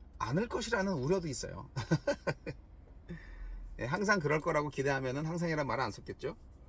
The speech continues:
하지만 뭐 체념적인 것은 아니고요. 그냥 좀 텐션을 가져라, 긴장하라는 그런, 어, 교훈이죠. 단순한 순종으로 말씀의 능력을 경험하는 일상을 만들어갈 수 있을까요?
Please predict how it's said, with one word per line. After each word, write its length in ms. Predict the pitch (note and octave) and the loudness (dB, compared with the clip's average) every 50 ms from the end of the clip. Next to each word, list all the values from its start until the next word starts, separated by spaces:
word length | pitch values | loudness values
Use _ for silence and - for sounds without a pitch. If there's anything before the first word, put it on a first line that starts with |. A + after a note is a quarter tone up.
| - - - - - - - - - - - - - - - - - - - - | -20 -20 -20 -20 -20 -20 -18 -18 -18 -18 -18 -18 -16 -16 -16 -16 -16 -16 -16 -10
하지만 400 | - - D#3+ F#3+ G3+ G3 F#3 D#3+ | -6 0 4 6 6 8 6 6
뭐 140 | C3 B2 A2+ | 4 2 0
체념적인 800 | - - F#3+ A3 A#3+ A#3+ A#3 A3 G3 F#3+ E3 D3 C#3 C3+ C#3 B2+ | 0 2 2 4 6 6 6 6 6 4 4 4 4 4 2 0
것은 240 | A2 G#2 - F3+ D#3+ | 0 0 -2 -2 -2
아니고요. 460 | A#2 G2+ F#2+ F2 F#2+ B2+ D#3+ D#3+ C#3 - - - - - - - - - | -2 -2 -2 0 0 0 0 0 -2 -6 -12 -20 -20 -18 -18 -18 -18 -14
그냥 320 | - A2 A2 A#2+ B2 A#2+ | -10 -8 -6 -6 -6 -6
좀 280 | - - G#2+ G#2+ G2+ G#2 - - | -6 -6 -8 -8 -8 -10 -12 -10
텐션을 460 | - - G3+ A#3 A3+ G#3 G#3 G3+ G#3 F3+ | -4 -2 0 0 2 2 2 2 2 2
가져라, 420 | C#3 A2 G2+ G2 G#2+ B2+ B2 - - - | 2 2 2 2 2 0 -2 -4 -8 -10
긴장하라는 1080 | - C3+ C3+ D3+ D3 E3+ E3 E3 D#3 D3+ C#3 C#3 C3 A#2+ A2+ G#2+ G2+ F#2+ A2 B2+ C3+ B2 | -4 -2 -2 2 2 4 4 4 4 4 4 4 4 2 2 0 0 -2 -2 -4 -6 -6
그런, 340 | - - F#2 F#2 F#2 F#2 G2 - - - - - - - - - - - - - - - - - - - - - - - | -6 -8 -8 -8 -8 -10 -10 -12 -14 -14 -16 -16 -16 -16 -16 -16 -16 -16 -16 -16 -18 -18 -18 -18 -18 -18 -18 -18 -16 -14
어, 40 | - - - - - - | -14 -14 -12 -14 -14 -10
교훈이죠. 600 | - - G#2+ A2+ C3 C#3 B2 F#2 D#2+ F#2 A2+ A#2 - - - - - - - - | -6 -2 -2 0 0 -2 -2 -4 -6 -6 -8 -10 -12 -16 -18 -18 -18 -16 -8 0
단순한 400 | - C3 D3+ D#3 F#3+ G3 G3 F#3 | 2 2 4 6 6 6 6 6
순종으로 640 | G3+ G3 F#3 F#3+ F3+ D#3+ B2+ G#2 F2 F#2 B2 F3+ - - - - - - - - | 6 6 6 8 6 6 4 2 0 -2 -4 -8 -10 -14 -16 -16 -16 -16 -10 -4
말씀의 460 | - G#2+ B2+ B2 - D3 D3 C#3+ C#3+ | 0 2 2 2 2 2 2 2 2
능력을 460 | C3 A#2 A#2 B2 B2+ C3 C3+ C3+ C3 | 2 2 2 2 4 4 4 4 2
경험하는 460 | B2 A#2 G2+ A2+ A#2+ B2 B2 C3 B2+ A2 | 2 0 0 0 0 0 0 0 0 0
일상을 320 | G2 G#2+ - C#3+ C#3+ D3 | 0 0 0 0 0 0
만들어갈 420 | C3+ G2 F#2+ G2 A#2 C3+ C3 B2 | 0 0 0 0 0 2 0 0
수 120 | B2 - G2 | -2 -2 -4
있을까요? 480 | F#2 - G2+ - - E2+ F2+ C3+ F3+ | -4 -4 -4 -6 -8 -8 -8 -8 -10